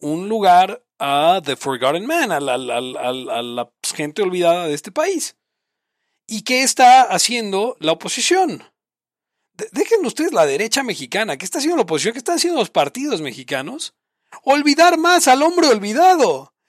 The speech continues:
y atender al, al, a los güeyes que siempre atiende todo el mundo, a, a, a, al, al, a la Roma Condesa, al estudiante, eh, eh, de universidad, o sea,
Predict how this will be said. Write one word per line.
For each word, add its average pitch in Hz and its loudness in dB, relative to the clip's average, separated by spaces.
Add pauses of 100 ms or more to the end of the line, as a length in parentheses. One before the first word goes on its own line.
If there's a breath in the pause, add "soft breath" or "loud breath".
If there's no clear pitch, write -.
(100)
y 214 0
atender 254 4 (260)
al, 180 0
al, 170 -2 (340 soft breath)
a 190 0
los 196 0
güeyes 269 0
que 320 -4
siempre 254 0
atiende 220 -2
todo 180 0
el 233 -6
mundo, 240 2
a, 127 -2
a, 127 -12
a, 127 0
al, 123 -4
al, 131 -6 (380)
a 143 -2
la 143 2
Roma 147 -2
Condesa, 247 6
al 156 2
estudiante, 147 -4
eh, 131 -10 (300 loud breath)
eh, 147 -2
de 143 -2
universidad, 226 0 (220 loud breath)
o 196 -4
sea, 254 2